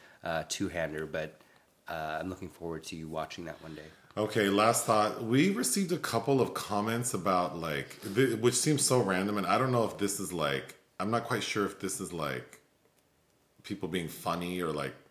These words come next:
Speaker 2: I, I don't know what the intention is of this, but asking us, like, what kind of desserts do we like? Or I don't know if they're trying to send us desserts, but do you have thoughts on, like,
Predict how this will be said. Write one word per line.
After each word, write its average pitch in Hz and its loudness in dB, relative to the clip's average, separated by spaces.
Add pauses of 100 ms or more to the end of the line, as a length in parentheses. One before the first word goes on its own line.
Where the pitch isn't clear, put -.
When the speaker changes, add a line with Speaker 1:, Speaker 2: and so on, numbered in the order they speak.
(380)
Speaker 2:
I, 143 6
I 135 8
don't 160 8
know 151 8
what 127 8
the 120 4
intention 101 0
is 82 -4
of 76 -10
this, 78 -2
but 85 -2 (240)
asking 107 2
us, 104 0
like, 98 0 (120)
what 92 -4
kind 98 -2
of 78 -4
desserts 76 -4
do 120 -4
we 123 0
like? 127 -2 (2000)
Or 113 8
I 110 10
don't 113 10
know 110 8
if 101 4
they're 104 4
trying 104 0
to 87 2
send 101 2
us 117 4
desserts, 127 0 (300)
but 92 0 (800)
do 101 0
you 101 2
have 104 -2
thoughts 104 2
on, 104 0
like, 90 0